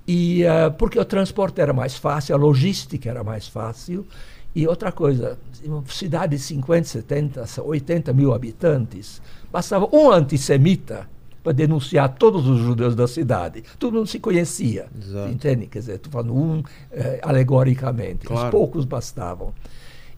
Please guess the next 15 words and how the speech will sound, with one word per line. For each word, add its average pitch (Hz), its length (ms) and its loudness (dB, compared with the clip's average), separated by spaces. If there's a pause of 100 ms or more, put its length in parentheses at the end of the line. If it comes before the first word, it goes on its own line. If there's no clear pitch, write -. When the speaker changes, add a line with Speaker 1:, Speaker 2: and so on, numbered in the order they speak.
Speaker 1:
E 185 260 2
então 233 340 6
os 190 100 2
judeus 185 440 4
húngaros 196 400 2
do 139 100 0
interior 147 540 2
não 135 140 2
escaparam. 104 580 -8 (400)
O 127 140 2
meu 170 180 4
pai 202 300 2
era 175 120 2
do 147 140 0
interior. 117 560 -2